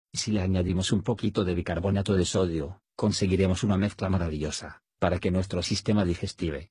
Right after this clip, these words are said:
funcione mucho mejor. Se trata de un buen antiácido, que además, combate las flatulencias. Otra virtud a tener en cuenta es que puede ayudarnos a combatir el reflujo gastroesofágico, debido al ácido clorhídrico,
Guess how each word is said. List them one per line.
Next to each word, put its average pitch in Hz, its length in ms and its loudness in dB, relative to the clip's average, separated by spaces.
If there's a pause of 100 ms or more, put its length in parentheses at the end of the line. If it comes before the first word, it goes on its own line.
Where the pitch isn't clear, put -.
(120)
funcione 98 520 0
mucho 104 220 0
mejor. 82 480 -4 (420)
Se - 180 0
trata 139 300 4
de 110 80 6
un 95 100 4
buen 92 200 4
antiácido, 98 720 0 (160)
que - 120 -2
además, 101 540 0 (140)
combate 95 420 0
las 92 160 -2
flatulencias. 98 960 0 (640)
Otra 120 260 2
virtud 104 380 2
a 107 60 2
tener 98 300 2
en 90 80 2
cuenta 104 340 2
es 110 120 0
que 90 120 -2
puede 107 280 4
ayudarnos 92 540 2
a 95 80 -4
combatir 92 400 0
el 82 80 -2
reflujo 107 440 0
gastroesofágico, 90 1080 -4 (160)
debido 104 400 4
al 95 100 4
ácido 120 320 2
clorhídrico, 92 800 0